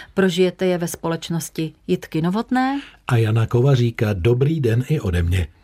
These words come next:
Speaker 2: Dnešní vydání Příběhů bude spjaté pochopitelně s desátým dnem měsíce června, to je logické, a také s jedním novodobým vynálezem, který byl tohoto dne patentován.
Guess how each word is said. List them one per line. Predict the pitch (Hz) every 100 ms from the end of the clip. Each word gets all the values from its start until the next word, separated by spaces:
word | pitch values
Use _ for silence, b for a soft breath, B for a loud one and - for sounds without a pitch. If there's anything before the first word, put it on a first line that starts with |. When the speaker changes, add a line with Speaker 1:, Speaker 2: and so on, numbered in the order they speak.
| b b -
Speaker 2:
Dnešní | 95 117 165 202 202
vydání | 185 185 180 185
Příběhů | 180 170 156 156 143 160 165
bude | 143 139
spjaté | - - 110 - 120
pochopitelně | - 98 98 82 87 95 90 87
s | 82
desátým | 85 90 - 92 82 - 113 110
dnem | 101 92 87 117
měsíce | 98 92 85 104 - 87
června, | - 95 82 80 87 120 B B B
to | 101
je | 107 101
logické, | 80 78 80 - - 95 123 B B B -
a | 110
také | 135 185
s | 160
jedním | 170 170 190 151 110
novodobým | 113 151 165 175 180 180 156
vynálezem, | 107 104 90 85 95 101 143 190
který | 202 180 196
byl | 196 185
tohoto | 165 151 170
dne | 165 180
patentován. | 143 - 82 - - - -